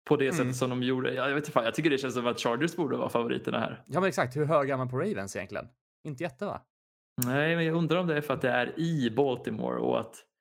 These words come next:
Speaker 1: tycker alltid Ravens, liksom, Baltimore är lite så här mytomspunnen plats, lite som New England.
Speaker 2: Mm. Det finns ju lite intressanta matcher den här veckan. Det fin-, det är bra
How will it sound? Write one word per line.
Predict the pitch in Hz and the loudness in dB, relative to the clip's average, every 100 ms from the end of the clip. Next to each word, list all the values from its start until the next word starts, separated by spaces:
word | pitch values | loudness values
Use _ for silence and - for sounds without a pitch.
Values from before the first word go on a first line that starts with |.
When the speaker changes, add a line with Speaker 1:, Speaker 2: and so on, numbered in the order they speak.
| _ _ _ - | _ _ _ -14
Speaker 1:
tycker | - 139 | 0 2
alltid | 127 117 - 135 117 123 | 2 -2 0 0 0 -2
Ravens, | 120 127 117 113 113 113 - - - _ | 0 0 0 -2 -4 -6 -10 -14 -20 _
liksom, | - 120 113 | -8 -6 -2
Baltimore | 123 120 117 117 117 120 | 0 0 0 -2 0 0
är | |
lite | 117 117 113 139 | -2 -6 -10 -12
så | - | -10
här | 113 | -4
mytomspunnen | 127 123 120 113 127 113 110 | -2 -2 -2 -2 0 0 -4
plats, | 110 107 - | -6 -10 -2
lite | 139 135 135 | 0 0 0
som | 131 120 120 | -4 -2 -4
New | 120 | -4
England. | 123 123 107 147 - _ _ _ _ | -4 -6 -10 -12 -18 _ _ _ _
Speaker 2:
Mm. | 120 117 123 135 151 - - - _ - _ - _ | -12 -6 -4 -4 -8 -14 -20 -20 _ -20 _ -20 _
Det | 131 | -6
finns | 127 208 190 - | -2 -2 -2 -2
ju | 160 143 - | -2 -2 -4
lite | 120 135 127 127 | -6 -4 -4 -6
intressanta | 117 120 107 - 107 98 - | -6 -6 -6 -4 -4 -4 -6
matcher | 98 95 - 110 | -6 -6 -10 -10
den | 95 | -8
här | 87 | -8
veckan. | 92 - 90 98 | -8 -8 -8 -6
Det | 107 | -8
fin-, | 113 117 107 | -10 -10 -8
det | |
är | 110 | -8
bra | 117 113 110 107 | -4 -4 -2 -2